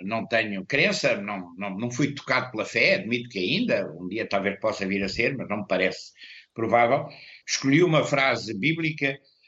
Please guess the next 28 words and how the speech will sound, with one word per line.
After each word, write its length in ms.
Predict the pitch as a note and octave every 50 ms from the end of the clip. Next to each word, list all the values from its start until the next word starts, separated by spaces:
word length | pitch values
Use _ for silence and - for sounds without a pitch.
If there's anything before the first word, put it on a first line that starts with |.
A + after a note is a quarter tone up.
| _ _ -
do, 540 | - F2+ F#2+ B2 C3 B2+ B2 A#2+ A#2 G#2 G2+
da, 160 | G2 G#2+ F#2+ F2+
da 160 | - G#2+ G#2
Bíblia, 360 | F#2+ C3 F3+ G3+ G3+ G3+ D#3
portanto, 360 | - - - C3+ B2+ A#2+ B2
do 120 | A#2+ A#2+ A#2+
Evangelho 760 | A#2 A2+ A2 A2+ A2+ A2+ A2+ B2+ A#2+ A#2+ C#3 C3+ B2 A2+ G#2
de 80 | F#2+
Lucas, 520 | A2+ C3+ D#3+ D#3 - D3 C#3+ C#3 - - - _ _ _ _ _ -
que 60 | -
é 40 | G#3+
uma 140 | B3 - D3+
frase 320 | - D3 D3 C#3+ - -
muito 220 | D3 D#3 D#3 D#3 -
conhecida 580 | - B2+ A#2+ - - B2 A#2+ A#2+ B2 C3+ C#3+ -
e 120 | D3+ B2+
é 60 | G2
uma 160 | G2 G2+ G2+ -
frase 360 | - G2 G2+ G#2+ - - - -
própria 580 | A#2 A#2+ A#2 A#2 A#2 A#2+ B2 C3 C#3+ - - - _ _ - _ _ _ -
do, 320 | F2 F2+ A2+ A#2 A2 - -
do, 440 | F#2+ G2+ G2+ G2 F#2 F2+ E2+ E2 E2
do 120 | G2+ G#2+
domingo 300 | F2+ F2+ A2 A#2 A#2 G2+
de 80 | - -
Páscoa. 500 | - F#2+ F2 - - - D2 C2 B1+ - _ _ _ _ _ _ _ _ _ _ _
Pai, 540 | - C3 C3 C3 C3+ C#3+ C#3 C#3 - - - _ _ _ _ _ _ _ _ _ _ _ -
perdoa-lhes, 920 | - A#2+ - G#2+ A#2+ B2 B2 B2+ B2+ B2+ B2+ B2+ A#2 - - - - -